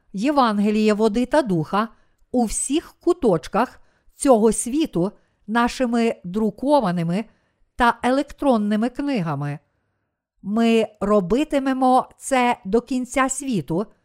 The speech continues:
і Господь також продовжуватиме діяти через нас, поки царство Христа не настане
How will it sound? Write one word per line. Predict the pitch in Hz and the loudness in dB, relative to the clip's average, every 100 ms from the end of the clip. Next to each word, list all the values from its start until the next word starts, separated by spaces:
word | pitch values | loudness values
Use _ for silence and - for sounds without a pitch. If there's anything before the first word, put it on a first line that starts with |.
| _ _ _ _ - | _ _ _ _ -2
і | 240 | 2
Господь | 226 226 - 262 247 - - _ | 2 0 0 2 2 2 -12 _
також | 220 208 - 294 208 - - _ _ - | -4 -4 0 2 2 0 -14 _ _ -6
продовжуватиме | 269 320 226 180 175 190 202 220 214 233 - _ - | -2 2 4 2 0 -2 -2 -2 -2 -2 -6 _ -16
діяти | 165 170 254 285 294 294 | -10 -4 -2 0 -2 -4
через | - 311 330 277 | -4 -2 -2 -4
нас, | 220 151 - - _ _ _ _ | -6 -6 -10 -20 _ _ _ _
поки | 240 240 233 220 214 - | 2 2 2 2 0 -4
царство | - 240 240 226 - 220 | -4 -2 -2 -4 -4 -2
Христа | - 226 214 - 302 240 180 _ _ _ - | -2 -4 -4 -2 -2 0 -4 _ _ _ -10
не | 202 226 | -2 0
настане | 240 302 - 185 156 165 | 0 -2 -4 -4 -2 -2